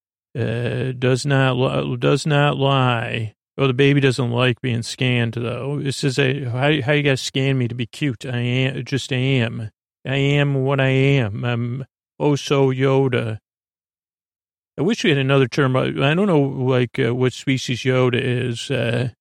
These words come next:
I guess we could say Herzogian, but that would be d-, uh, even more confusing. He said, her, Werner says, uh, "Y-, your reputation was not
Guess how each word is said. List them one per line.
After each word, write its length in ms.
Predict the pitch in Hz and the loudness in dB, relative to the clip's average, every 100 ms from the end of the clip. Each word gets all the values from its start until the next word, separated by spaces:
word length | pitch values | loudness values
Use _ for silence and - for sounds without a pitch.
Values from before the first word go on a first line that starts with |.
| _ _ _ _ _ _ _ _ _ - | _ _ _ _ _ _ _ _ _ -6
I 60 | |
guess 240 | 120 151 - | -2 -2 0
we 80 | 139 | -2
could 200 | 127 - | -2 -4
say 280 | - 131 | 0 2
Herzogian, 1040 | 117 131 - 131 131 139 127 117 123 120 117 | 2 -2 0 2 4 2 2 -2 -4 -6 -4
but 160 | 127 | -4
that 180 | 143 131 | 2 2
would 120 | 127 117 | 2 0
be 140 | 113 | -4
d-, 360 | 120 131 139 131 | -2 -4 -2 -4
uh, 40 | |
even 340 | 139 135 123 | -2 -2 0
more 280 | 117 123 120 | 0 2 0
confusing. 1120 | - 123 107 131 120 135 113 131 131 123 127 117 _ _ _ _ _ _ _ _ _ _ _ _ _ | -2 -8 -6 -6 -4 -4 -6 -8 -6 -6 -6 -8 _ _ _ _ _ _ _ _ _ _ _ _ _
He 60 | |
said, 320 | 135 - 123 123 | -8 -2 0 0
her, 480 | 139 123 131 143 | -2 0 0 -2
Werner 640 | 131 127 120 117 131 131 123 | -6 -6 -6 -4 -2 0 -2
says, 380 | - 131 - 131 | -2 -4 0 0
uh, 460 | 120 117 123 127 | 2 2 2 0
"Y-, 40 | 127 | 0
your 500 | 123 127 143 135 123 | -2 -2 -2 -2 -2
reputation 880 | 127 139 156 135 156 139 135 143 131 | 2 2 0 -2 2 2 2 -2 -2
was 180 | 120 135 | -2 -2
not 460 | 131 135 139 147 | 0 2 2 0